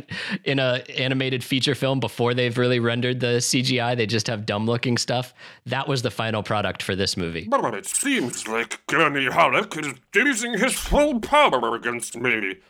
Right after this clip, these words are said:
Speaker 2: thinks Paul Atreides. I'm not sure whether that works, <laughs> honestly.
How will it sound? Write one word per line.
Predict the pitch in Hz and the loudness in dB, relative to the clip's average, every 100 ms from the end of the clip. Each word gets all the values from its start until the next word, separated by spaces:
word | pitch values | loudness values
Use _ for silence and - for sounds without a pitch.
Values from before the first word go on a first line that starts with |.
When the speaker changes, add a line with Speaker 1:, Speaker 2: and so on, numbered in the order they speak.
| _ | _
Speaker 2:
thinks | - 113 95 - | -4 0 0 -2
Paul | - 113 98 | -2 0 0
Atreides. | 92 - 101 98 107 127 - - - - - - 147 | 0 0 2 2 2 0 -4 -8 -12 -18 -12 -8 0
I'm | 180 123 | 0 2
not | - | 0
sure | 202 | 2
whether | 131 143 156 | 4 4 4
that | 165 | 4
works, | 180 160 143 - - - | 6 4 4 0 -2 -2
<laughs> | |
honestly. | 156 175 - - 339 | 0 2 0 0 -2